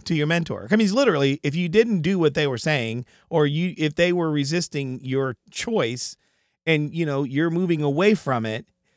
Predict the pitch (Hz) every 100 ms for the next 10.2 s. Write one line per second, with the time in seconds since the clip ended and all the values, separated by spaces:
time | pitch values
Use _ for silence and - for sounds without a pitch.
0 | _ 143 151 226 214 180 156 143 160 135
1 | 127 135 117 120 139 139 - 120 120 120
2 | 120 113 123 196 151 101 - 117 - 117
3 | 120 120 113 - - _ - 131 - -
4 | 170 139 127 143 139 131 - 143 120 98
5 | _ _ _ - 131 180 170 147 127 -
6 | 131 - 117 113 - 151 120 113 131 123
7 | 123 120 117 107 113 110 117 123 120 -
8 | - - 226 143 107 101 - _ _ _
9 | 165 - 202 165 - 139 - 196 175 113
10 | -